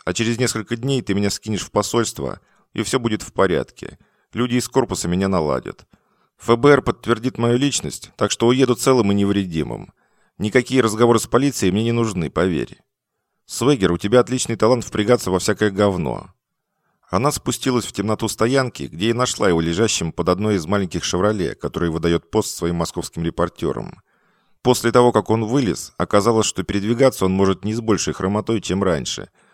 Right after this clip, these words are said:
Но вот если присмотреться, можно было заметить маленькое пулевое отверстие и темное пятно, свидетельствовавшее о кровопотере. Сосуды не задеты в целом. Все равно, что бейсбольные биты треснули.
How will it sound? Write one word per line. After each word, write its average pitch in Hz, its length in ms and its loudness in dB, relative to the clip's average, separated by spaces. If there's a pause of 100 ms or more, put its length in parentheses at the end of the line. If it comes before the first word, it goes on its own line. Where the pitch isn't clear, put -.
(120)
Но 92 80 0
вот 104 140 0
если 107 240 -2
присмотреться, 107 920 -4
можно 113 300 0
было 110 220 2
заметить 113 420 -2
маленькое 101 400 -2
пулевое 104 360 0
отверстие - 580 -6
и - 160 -12
темное 113 320 -2
пятно, 92 560 -6
свидетельствовавшее 87 800 -4
о 78 40 -2
кровопотере. 90 880 -4 (640)
Сосуды 147 480 0
не 139 100 -2
задеты 120 440 0
в - 80 -18
целом. 58 540 -6 (320)
Все - 140 -2
равно, 135 180 4
что 113 160 -4
бейсбольные 110 460 -2
биты 87 320 -6
треснули. 50 680 -10